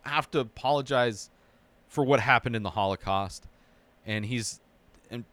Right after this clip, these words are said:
Machine Gun Kelly's like, "That's not what I was talking about." And Dave's like, "I've never, I've never been to Europe."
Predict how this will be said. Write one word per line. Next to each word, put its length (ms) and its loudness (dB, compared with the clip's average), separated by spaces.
Machine 300 -4
Gun 120 -2
Kelly's 280 -2
like, 160 -6
"That's 220 -6
not 160 -4
what 80 -2
I 80 -2
was 100 -8
talking 360 -6
about." 320 -6
And 80 -6
Dave's 240 2
like, 260 4
"I've 200 4
never, 420 0
I've 80 -2
never 240 4
been 300 2
to 120 -2
Europe." 400 0